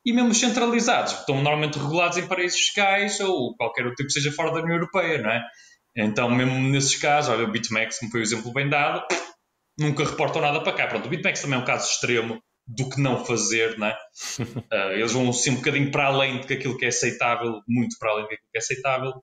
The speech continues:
Speaker 1: mas, ma-, mas efetivamente a vantagem que é esta, que a Tour é, opa, não há retenção na fonte, não é, é a obrigação de sujeito passivo,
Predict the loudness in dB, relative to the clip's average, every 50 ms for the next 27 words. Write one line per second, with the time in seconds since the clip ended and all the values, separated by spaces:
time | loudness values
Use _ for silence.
0 | _ _ _ _ _ _ _ _ _ _ _ _ -4 -2 0 2 2 2 0 0
1 | 0 -2 -2 -2 -2 -2 0 0 0 -2 -2 -2 -2 -2 -2 -2 -2 -2 -2 0
2 | 0 0 0 0 0 0 0 0 0 0 0 0 0 -2 0 2 2 4 4 4
3 | 2 0 -4 -6 -6 -6 -4 -2 0 0 2 2 2 2 2 0 0 -2 -4 -8
4 | -14 _ _ _ _ -8 -6 -2 0 0 0 0 -2 0 0 0 0 0 0 0
5 | 0 0 0 0 -2 -2 0 -2 -2 -2 -4 -4 -2 0 2 2 2 2 0 -4
6 | -10 -14 -14 -8 -2 2 2 2 4 2 2 2 2 0 0 -2 -2 -2 0 0
7 | 0 0 0 0 -2 -2 0 0 0 0 0 -2 -2 -6 -8 -10